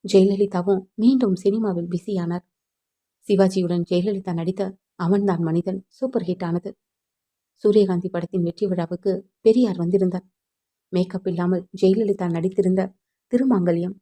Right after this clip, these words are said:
அவரது நூறாவது படமாக வந்தது. ஜெயலலிதா இப்போது கலைச்செல்வி. ஆயிரத்தி தொள்ளாயிரத்தி எழுபத்தி ஒன்பதாம் ஆண்டு எம் ஜி ஆர் ஆட்சிக்கு வந்து இரண்டு வருடங்கள் கழிந்திருந்தன. "மதுவிலக்கை ரத்து செய்யக்கூடாது என்று சொன்னதால் தான்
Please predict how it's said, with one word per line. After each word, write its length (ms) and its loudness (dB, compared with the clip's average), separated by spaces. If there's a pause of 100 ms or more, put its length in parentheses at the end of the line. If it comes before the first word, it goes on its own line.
(120)
அவரது 400 -2
நூறாவது 480 2
படமாக 380 -6
வந்தது. 320 -4 (580)
ஜெயலலிதா 600 -2 (220)
இப்போது 440 -4
கலைச்செல்வி. 500 -6 (1300)
ஆயிரத்தி 420 -2
தொள்ளாயிரத்தி 500 -2
எழுபத்தி 360 -2
ஒன்பதாம் 320 0
ஆண்டு 220 -2 (280)
எம் 220 0
ஜி 120 0
ஆர் 60 2
ஆட்சிக்கு 400 -4
வந்து 240 0 (180)
இரண்டு 340 0
வருடங்கள் 500 0
கழிந்திருந்தன. 540 0 (920)
"மதுவிலக்கை 520 2
ரத்து 240 -8
செய்யக்கூடாது 680 -2
என்று 220 -2
சொன்னதால் 440 -2
தான் 200 -6